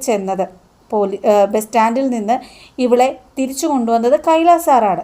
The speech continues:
ഇപ്പം തന്നെ നിനക്ക് മനസ്സിലായില്ലേ, നിന്നേക്കാളും കൈലാസ് സാറിന് ഏറ്റവും അടുപ്പം ഇവളോടാണെന്ന്, ഏറ്റവും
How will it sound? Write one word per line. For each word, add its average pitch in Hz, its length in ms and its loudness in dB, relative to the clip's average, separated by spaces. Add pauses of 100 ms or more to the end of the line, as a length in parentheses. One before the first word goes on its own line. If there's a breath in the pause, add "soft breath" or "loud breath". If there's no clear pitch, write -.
(140)
ഇപ്പം 220 240 -6
തന്നെ 226 220 -2
നിനക്ക് 262 260 -4
മനസ്സിലായില്ലേ, 269 500 0 (180)
നിന്നേക്കാളും 285 640 0 (160)
കൈലാസ് 262 360 0
സാറിന് 214 360 0 (480 loud breath)
ഏറ്റവും 311 360 2
അടുപ്പം 220 320 0 (160)
ഇവളോടാണെന്ന്, 233 640 2 (880)
ഏറ്റവും 190 260 -4